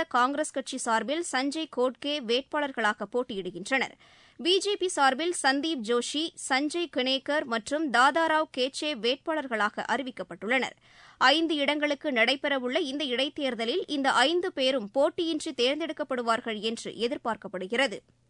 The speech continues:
ராஜஸ்தானில் அரசு அதிகாரிகள் தங்கள் பணிகளில் வெளிப்படைத்தன்மையை முழுமையாக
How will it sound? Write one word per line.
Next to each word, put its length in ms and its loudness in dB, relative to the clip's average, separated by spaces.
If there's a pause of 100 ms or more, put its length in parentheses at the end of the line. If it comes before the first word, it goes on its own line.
(1500)
ராஜஸ்தானில் 840 6
அரசு 400 4
அதிகாரிகள் 680 2
தங்கள் 340 2
பணிகளில் 520 0
வெளிப்படைத்தன்மையை 960 0
முழுமையாக 640 2